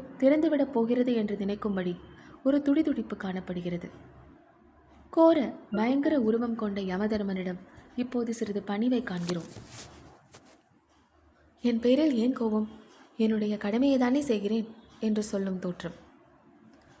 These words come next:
கோபம் கொண்ட சம்ஹார ருத்ரமூர்த்தி மீண்டும் சபையோருக்கு தரிசனத்தை தருகிறார்.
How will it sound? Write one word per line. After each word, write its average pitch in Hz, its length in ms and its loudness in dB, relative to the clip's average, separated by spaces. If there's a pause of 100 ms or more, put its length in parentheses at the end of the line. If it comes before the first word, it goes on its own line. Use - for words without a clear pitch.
(180)
கோபம் 381 360 6
கொண்ட 262 220 2
சம்ஹார 233 480 0
ருத்ரமூர்த்தி 190 640 -4 (440)
மீண்டும் 285 460 4
சபையோருக்கு 220 480 0
தரிசனத்தை 190 560 -4
தருகிறார். 175 460 -6